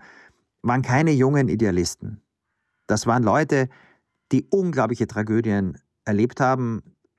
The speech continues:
Jean Monnet zwei, in zwei Weltkriegen aktiv, ähm, der Belgier Paul-Henri Spaak im Ersten Weltkrieg, deutscher Kriegsgefangener in Nordrhein-Westfalen,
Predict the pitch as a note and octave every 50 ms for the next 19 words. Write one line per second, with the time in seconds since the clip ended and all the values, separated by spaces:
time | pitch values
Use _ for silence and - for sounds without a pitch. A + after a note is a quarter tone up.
0 | _ _ - - A#2+ A2 A2+ A2 G#2+ G#2+ G#2 G2+ F#2+ - - - A#2 G2+ A2 A2+
1 | - B2 A#2+ - - A#2 G#2 B2 C3 C3 B2+ C#3 C3+ - - C3 B2 B2 A#2 G#2+
2 | G#2 - _ - G#2+ G#2+ A2 G#2+ - - - - G#2 G#2 G2+ G2 F#2+ F#2+ - -
3 | - - A#2 G#2 G2 G#2+ G#2 G#2+ A#2+ A#2 A#2 G#2 G#2+ G#2 G2 - - B2 A2+ G#2+
4 | G#2+ G#2 G#2 G2 - - - A2 G#2+ - - - - - - - _ - A#2 A2
5 | F#2 A#2+ C#3 C3 - - A2+ A2 G#2+ G#2+ A2 A2 G#2+ G#2+ - _ _ _ _ _
6 | _ _ _ _ _ - - G#2+ A2+ - B2+ A2 - - D3 - - - C3+ -
7 | - A#2+ A#2 B2 A#2+ A#2+ A2+ A2 D2+ D2+ G2+ G2 F2+ E2+ G2 - G2+ G2+ G2+ F#2+
8 | F#2+ - - - A2+ G#2+ A#2 A2 A2+ A2 A2 G#2+